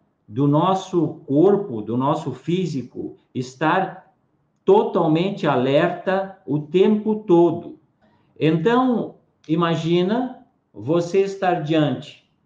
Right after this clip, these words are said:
de algo que está controlando e é invisível, você não consegue pautar de, da forma de você agir com isso, é, se torna cada vez mais angustiante para as pessoas,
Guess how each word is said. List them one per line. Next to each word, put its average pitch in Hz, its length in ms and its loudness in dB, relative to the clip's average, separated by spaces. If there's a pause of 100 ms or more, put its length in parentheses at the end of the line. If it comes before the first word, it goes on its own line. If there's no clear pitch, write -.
(320)
de 139 520 0
algo 143 480 2
que 147 120 -4
está 160 300 -4
controlando 208 1200 0 (560)
e 170 120 2
é 190 100 2
invisível, 190 1080 0
você 151 300 -2
não 170 260 0
consegue 165 1080 -2 (360)
pautar 143 1000 0 (300)
de, 143 260 2
da 135 220 -2
forma 180 480 0
de 151 140 -4
você 135 420 -2
agir 139 500 0
com 127 220 -2
isso, 147 500 -2 (720)
é, 135 540 0
se 170 200 -4
torna 190 320 0
cada 196 240 0
vez 185 200 2
mais 175 340 0
angustiante 185 840 -2
para 147 200 -2
as 131 100 -6
pessoas, 135 840 -4